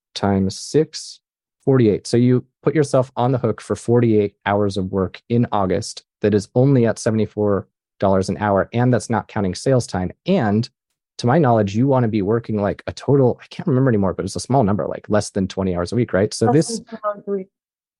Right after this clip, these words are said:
Speaker 1: so this means that you've booked eighty divided by forty-eight, one,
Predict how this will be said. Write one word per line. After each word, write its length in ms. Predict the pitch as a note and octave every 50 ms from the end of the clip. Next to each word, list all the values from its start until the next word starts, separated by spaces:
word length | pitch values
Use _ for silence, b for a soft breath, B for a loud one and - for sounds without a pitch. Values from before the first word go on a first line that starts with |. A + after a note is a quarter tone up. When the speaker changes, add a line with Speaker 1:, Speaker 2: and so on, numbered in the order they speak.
| _ _ -
Speaker 1:
so 120 | - B2
this 180 | C#3 F3+ - -
means 260 | D3+ C#3 B2 A2+ A2+
that 120 | A#2 G#2+ A2
you've 300 | B2+ E3+ G3+ F#3 D3 C#3
booked 460 | C#3+ C3+ G#2 - - - - - _ _ _ _ _ _ _ _ _ _ _ _ _ _ _ _ _ _ -
eighty 460 | - A#2 B2 C#3 D3 D3 D3 D#3 D#3
divided 400 | C#3+ - - G#2+ G#2 G#2+ G#2+ G#2
by 120 | G2 F#2+ F#2+
forty-eight, 720 | - - - B2 A#2+ A2+ A2+ G#2 G2 G2 F2 - - - _ _ _ _ _ _ _ _ _ _ _ _ _ _ -
one, 300 | A2 G#2+ A2 A2+ A#2+